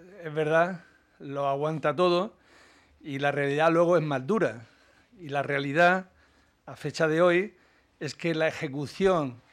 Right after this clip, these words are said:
de inversiones totales del año dos mil dieciséis, a finales de octubre, estaba en el veintisiete por ciento en esta comunidad autónoma. Es decir, que el aplicar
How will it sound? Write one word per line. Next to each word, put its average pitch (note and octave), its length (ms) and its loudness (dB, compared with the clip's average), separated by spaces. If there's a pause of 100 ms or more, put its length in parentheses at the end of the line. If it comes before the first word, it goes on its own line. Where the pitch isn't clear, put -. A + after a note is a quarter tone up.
(120)
de C#3+ 240 -10
inversiones D3 840 -2 (720)
totales D3 520 0
del C3+ 140 -10
año D#3+ 240 -4
dos C#3 240 -8
mil C#3 480 -6 (460)
dieciséis, C#3+ 760 -6 (1000)
a A#2 100 -10
finales D#3+ 380 0
de C#3+ 40 -4
octubre, E3 520 -6 (320)
estaba D3+ 400 -6
en D3+ 80 -8
el C#3+ 100 -8
veintisiete D#3+ 720 -6
por C3+ 160 -8
ciento C3 540 -8 (440)
en C#3+ 120 -12
esta C#3+ 260 -8
comunidad C3 320 -10
autónoma. G#2+ 400 -18 (840)
Es C#3 120 -10
decir, C3+ 560 -4
que D3 640 -8
el C#3+ 160 -8
aplicar C#3+ 640 0